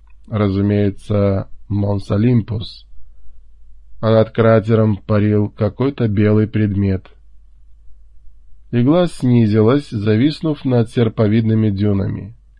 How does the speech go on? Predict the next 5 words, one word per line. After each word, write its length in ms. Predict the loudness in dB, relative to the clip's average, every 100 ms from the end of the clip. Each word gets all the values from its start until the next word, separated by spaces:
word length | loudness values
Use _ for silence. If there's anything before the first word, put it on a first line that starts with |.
| -6
Конструкция 840 | -4 -4 -4 -2 -2 -4 -2 0
была 320 | 2 2 2
видна 420 | 2 0 0 0 0
и 140 | 0
отсюда — 720 | 0 0 -2 0 0 -2 -6